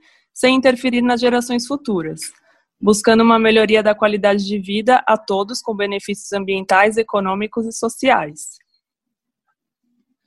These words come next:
Todos os processos de fabricação e construções geram diversos impactos ambientais, econômicos e sociais.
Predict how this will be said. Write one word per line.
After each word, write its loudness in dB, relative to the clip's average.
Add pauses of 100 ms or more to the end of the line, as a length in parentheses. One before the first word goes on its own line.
(420)
Todos 4
os -12
processos -2
de -4
fabricação -4
e -6
construções -2 (400)
geram 4
diversos 0
impactos -2
ambientais, -6
econômicos -4
e -8
sociais. -4